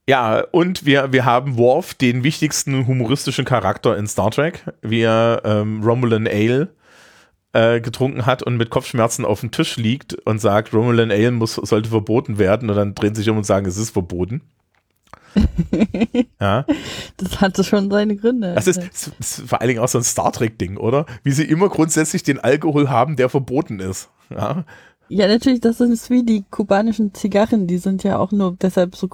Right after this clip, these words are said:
Speaker 2: cool, weil sie verboten sind.
Speaker 1: Ja.
Speaker 2: Also das hat ja Parallelen zur realen Welt.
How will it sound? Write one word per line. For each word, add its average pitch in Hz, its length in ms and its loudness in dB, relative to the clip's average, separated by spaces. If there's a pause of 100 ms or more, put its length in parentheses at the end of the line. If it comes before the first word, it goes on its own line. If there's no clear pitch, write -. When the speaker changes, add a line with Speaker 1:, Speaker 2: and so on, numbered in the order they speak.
Speaker 2:
cool, 175 220 -2
weil 165 140 -2
sie 170 100 -8
verboten 165 540 -8
sind. 165 240 -6 (760)
Speaker 1:
Ja. - 220 -4 (200)
Speaker 2:
Also 180 220 0
das - 260 -6
hat 190 180 0
ja 170 240 2 (240)
Parallelen 185 600 0
zur 170 180 -4
realen 160 400 0
Welt. 151 300 -6